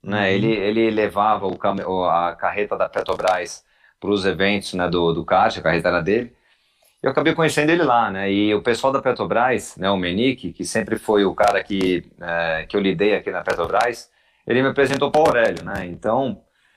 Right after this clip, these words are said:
Speaker 1: eu voltei de corrida de Fórmula, Fórmula três, né, Fórmula um,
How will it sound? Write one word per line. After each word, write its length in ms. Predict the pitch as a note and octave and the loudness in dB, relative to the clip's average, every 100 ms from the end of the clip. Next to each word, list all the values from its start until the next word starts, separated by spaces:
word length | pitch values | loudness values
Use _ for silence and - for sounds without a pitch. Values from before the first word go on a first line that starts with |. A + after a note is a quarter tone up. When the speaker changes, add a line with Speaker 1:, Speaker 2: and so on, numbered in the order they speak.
| - | -6
Speaker 1:
eu 120 | A#2+ | 0
voltei 340 | D#3 C#3+ C3+ | 0 2 0
de 100 | A#2 | 0
corrida 320 | A2+ A2 A2 | 0 0 0
de 100 | G2+ | -2
Fórmula, 640 | F2+ - A2+ B2 A2 G2+ E2+ | -4 0 2 4 2 0 -6
Fórmula 340 | - F#2+ F2 | -4 -2 -2
três, 920 | - G#2+ A#2+ A#2+ A2 G2 E2+ D#2+ - F#2 | -2 0 2 2 2 0 -2 -8 -14 -10
né, 340 | F2+ F2 E2 - | -4 -4 -4 -2
Fórmula 360 | G#2 F#2+ F2 | -2 0 0
um, 560 | F#2 A#2 A2+ G#2+ E2+ D2+ | 2 2 2 0 -6 -10